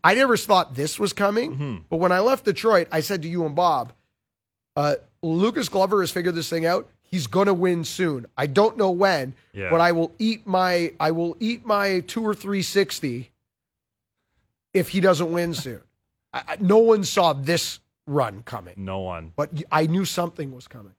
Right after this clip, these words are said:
Speaker 2: Totally, and it's been, it's been fun to watch for Lucas Glover. Uh, between twenty twelve and twenty eighteen, hundred and fifty-eight starts in the P G A Tour. He made five point two three four million in the last seven days. He's made four point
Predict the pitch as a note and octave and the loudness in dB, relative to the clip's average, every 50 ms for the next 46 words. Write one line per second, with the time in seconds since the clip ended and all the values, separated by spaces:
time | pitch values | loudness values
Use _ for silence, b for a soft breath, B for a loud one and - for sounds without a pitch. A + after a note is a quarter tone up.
0 | _ - G#2+ G#2+ A2 G#2+ G2 F#2 F2+ F2 F#2 F#2 - - - G#2 G2 F#2+ F2+ - | _ -8 -8 -6 -6 -6 -6 -6 -8 -8 -10 -10 -12 -12 -12 -10 -10 -10 -10 -10
1 | - B2 G#2 - B2+ B2+ B2+ B2 A2 A2 G#2+ G#2+ G#2 - - - G#2 G2 F#2+ F#2+ | -10 -10 -8 -6 -6 -6 -4 -4 -4 -2 -4 -4 -6 -8 -8 -10 -8 -8 -8 -10
2 | - G2+ G#2 G#2+ G#2 - - G2+ - - - - G#2 G2+ G#2 G#2 G2 G#2 G2+ G2 | -12 -10 -10 -10 -8 -8 -10 -10 -10 -12 -12 -8 -6 -6 -6 -6 -6 -6 -8 -8
3 | G#2 G2+ F#2+ F#2+ F#2 G2+ - A2+ A2 F#2+ - - D3 D3+ D3 - - C3+ C3+ B2+ | -8 -8 -10 -10 -12 -10 -10 -10 -10 -8 -6 -4 -4 -4 -4 -2 0 0 0 0
4 | A#2+ A2+ - C3 B2+ B2 B2 A#2 A#2 A#2 A2+ - - - A#2+ A2+ G#2+ G2 B2+ C3 | -2 -6 -8 -6 -6 -4 -4 -6 -6 -6 -8 -10 -12 -10 -8 -8 -8 -6 -6 -6
5 | C3+ B2 A2 - B2+ A2+ - A2+ A2+ G#2+ G#2 - - A#2 G#2+ G#2+ - - G#2 F#2+ | -6 -6 -6 -8 -8 -8 -8 -8 -8 -8 -8 -10 -8 -8 -8 -8 -8 -10 -14 -12
6 | - - A2 G2 G#2 G2+ G2 G2 F#2+ - - A2+ G#2+ G2 F#2 G#2 G#2+ G#2 G2+ F#2+ | -12 -12 -12 -10 -10 -10 -10 -10 -12 -12 -12 -12 -10 -10 -10 -10 -10 -10 -10 -10
7 | - - A2+ A2 A2+ - - A#2+ G#2+ G2 - - G#2+ G2+ - - A2+ A2 - - | -8 -6 -6 -6 -6 -6 -8 -10 -10 -10 -10 -12 -14 -14 -12 -10 -10 -10 -10 -8
8 | A2 G#2 G2+ G2 - - G#2 G2+ G#2 A2 A#2 A#2+ A#2 A2 G2 F2+ F2+ F#2+ G2+ G2+ | -8 -8 -8 -8 -10 -10 -10 -10 -8 -6 -6 -6 -6 -6 -8 -8 -10 -10 -10 -10
9 | G#2 G2 G2+ G2+ G#2 G2+ - - B2 A2 A2 G#2+ G2+ G#2 G#2+ G#2+ G#2+ - - A2+ | -8 -6 -6 -6 -6 -8 -8 -8 -8 -8 -8 -8 -8 -6 -6 -8 -8 -10 -12 -14
10 | G2 F#2 G#2 G2+ - - - - G#2 G#2+ G#2+ - - - G2+ F#2+ F#2+ G2 - | -12 -12 -12 -12 -12 -14 -14 -10 -10 -10 -10 -10 -12 -14 -12 -12 -12 -12 -16